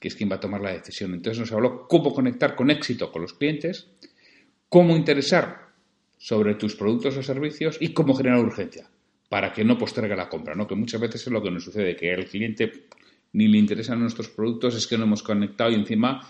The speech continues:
le interesan, pero ahora no es el momento. Y, y así eso, dentro de unos meses hablamos, ¿no? Entonces, bueno, pues él nos explicó desde la neurociencia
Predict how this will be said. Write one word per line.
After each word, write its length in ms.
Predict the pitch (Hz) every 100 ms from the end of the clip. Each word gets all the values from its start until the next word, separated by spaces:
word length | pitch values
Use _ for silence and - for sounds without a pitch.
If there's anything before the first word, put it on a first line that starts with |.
| _
le 80 | 113
interesan, 380 | 113 123 139 143
pero 380 | 127 113 110 - _
ahora 180 | 160 170
no 60 |
es 100 | 151
el 60 | 117
momento. 280 | 117 120 117
Y, 100 | 147 180
y 60 | 180
así 380 | - - 170
eso, 440 | 185 180 190 - - _ _ - - _
dentro 380 | 165 175 175 165
de 180 | 160
unos 240 | 156 160 147
meses 540 | 156 160 175 170 - _ _ _ -
hablamos, 600 | 113 123 120 90 78 -
¿no? 200 | 196 - _ - _
Entonces, 280 | 104 135 120
bueno, 180 | - - - _
pues 160 | - 143
él 140 | 139
nos 120 | 143
explicó 340 | - 131 135 147
desde 200 | 113 107
la 160 | 104
neurociencia 840 | 110 123 123 120 160 156 - 170